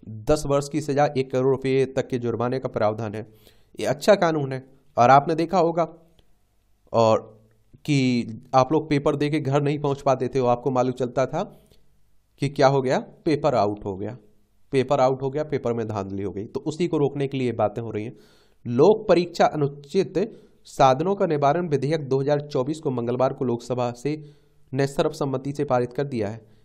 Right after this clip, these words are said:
एक दिन पहले लोकसभा में यह विधेयक पेश किया गया था। और देखिए, जब कानून बनाना होता है तो आप देखते हैं कि लोकसभा, राज्यसभा में आता है कोई प्रस्ताव, उसे क्या कहते हैं आप लोग, विधेयक कहते हैं, बिल कहते हैं। जैसे ही राज्यसभा लोकसभा से पास,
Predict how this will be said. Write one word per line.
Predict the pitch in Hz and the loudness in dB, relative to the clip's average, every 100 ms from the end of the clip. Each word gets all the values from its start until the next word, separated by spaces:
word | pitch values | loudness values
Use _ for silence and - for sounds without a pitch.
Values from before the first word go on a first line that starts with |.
| _ - | _ 2
एक | 143 135 | 2 2
दिन | 151 | 0
पहले | 143 139 | 2 2
लोकसभा | 143 131 - 135 | 2 0 -2 0
में | 131 135 | 0 0
यह | 123 | -2
विधेयक | 120 127 123 | -2 -4 -2
पेश | 123 120 | -6 -4
किया | 131 135 | -4 -2
गया | 110 | -4
था। | 95 127 143 _ - - _ | -6 -10 -14 _ -20 -20 _
और | - 139 | -6 0
देखिए, | 214 - | 0 2
जब | 202 - | 0 2
कानून | 147 131 170 | 2 2 0
बनाना | 160 156 160 | 0 0 2
होता | 156 147 143 | 0 0 0
है | 120 190 - - _ - | 0 0 -8 -20 _ -2
तो | 123 | 4
आप | 131 | 4
देखते | 135 139 139 | 4 -2 -2
हैं | 143 | -2
कि | 135 | 0
लोकसभा, | 131 - 135 | -2 -2 0
राज्यसभा | 127 123 - 123 123 | 2 2 0 0 0
में | 120 | 0
आता | 120 127 | -2 -4
है | 123 | -4
कोई | 120 | -2
प्रस्ताव, | 117 - - 117 | -2 -2 2 2
उसे | 110 - 123 | 2 -4 -4
क्या | 123 | -2
कहते | 120 120 131 | -2 -4 -4
हैं | 117 | -6
आप | 120 | -6
लोग, | 160 - - _ _ _ _ _ _ _ _ - | -8 -10 -20 _ _ _ _ _ _ _ _ -6
विधेयक | 123 131 180 - | -2 2 2 2
कहते | 170 165 151 | -2 -2 -6
हैं, | 147 - - _ 117 | -8 -16 -20 _ -4
बिल | 139 180 | -2 0
कहते | 165 160 147 | 0 0 -2
हैं। | 127 | -2
जैसे | 127 147 | -2 -2
ही | 139 127 - 113 | -2 -2 -2 2
राज्यसभा | 127 127 - 131 | 2 0 -2 -2
लोकसभा | 127 - 123 | -2 -2 -4
से | 120 131 | -4 -2
पास, | 120 120 - | 0 0 -2